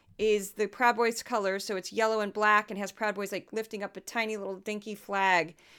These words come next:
Um, Andy Campbell, I have called him the little brother that, uh, is not actually my little brother. Um, it's a long story. I don't wanna waste too much time 'cause we've got a lot to cover this week, but I, basically,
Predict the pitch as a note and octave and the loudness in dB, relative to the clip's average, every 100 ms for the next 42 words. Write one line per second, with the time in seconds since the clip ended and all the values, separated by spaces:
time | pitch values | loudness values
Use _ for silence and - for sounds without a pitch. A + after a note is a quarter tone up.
0 | - - - C4 C4 B3+ B3+ B3 _ _ | -20 -14 4 8 8 4 -6 -12 _ _
1 | _ _ _ C4+ E4+ G4+ G4 D4 D4 C#4 | _ _ _ 4 6 6 4 2 2 4
2 | C4+ C4 B3 B3 A#3+ B3+ _ _ _ _ | 4 4 6 6 4 0 _ _ _ _
3 | _ - A3 A3+ A3 A3+ G#3 - _ _ | _ 8 8 8 4 -2 -4 -10 _ _
4 | _ _ _ _ _ - D#4 D#4+ D#4+ D4+ | _ _ _ _ _ 2 8 8 6 2
5 | C4+ C4 C4 - A#3 A#3 A#3 G#3 G3+ G3+ | 2 2 0 0 2 2 2 2 4 4
6 | G3+ G3 G#3 G#3 _ _ _ - G3+ G3+ | 4 4 2 -2 _ _ _ -6 4 8
7 | G3+ G3 - - G3 F3+ F#3 G3 F#3 F#3 | 10 8 4 2 2 2 0 2 2 2
8 | - F3 D#3 C#3+ A#2+ D#2 D#2+ - _ _ | 0 -6 -6 -6 -6 -8 -12 -16 _ _
9 | _ G#3+ A3 G#3+ - C#4 C4+ C#4 D4 D4 | _ 8 8 6 0 -2 0 4 4 2
10 | - C4+ B3 A#3 A3+ A3 G#3 G#3 - G#3+ | 2 6 6 4 2 0 0 0 -2 -6
11 | - - G#3+ G#3 G3 G3+ G3+ F#3 E3 - | -6 -4 -2 -2 -8 -2 0 2 0 -2
12 | - E4 D#4 C#4+ C#4 A#3+ A#3+ - _ F3 | 2 2 2 -4 -4 -2 -4 -6 _ 2
13 | - A3 G#3+ G#3+ G#3+ A3+ _ _ _ _ | 6 6 8 6 2 -2 _ _ _ _
14 | _ _ - D4+ E4+ F4 D#4 D#4 D4 C#4+ | _ _ 2 2 4 0 -2 0 2 2
15 | D4 - | 0 -4